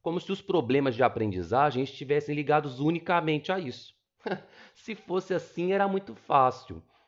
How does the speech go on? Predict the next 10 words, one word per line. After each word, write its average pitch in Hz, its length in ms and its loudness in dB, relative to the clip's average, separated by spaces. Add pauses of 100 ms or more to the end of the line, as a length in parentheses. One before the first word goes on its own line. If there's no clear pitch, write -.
A 147 120 0
gente 156 340 0
ia 175 100 4
lá, 147 340 8
aplicava 151 840 2
o 156 60 4
método 156 580 0 (160)
e 247 100 -10
voa 104 280 2
lá. 98 300 0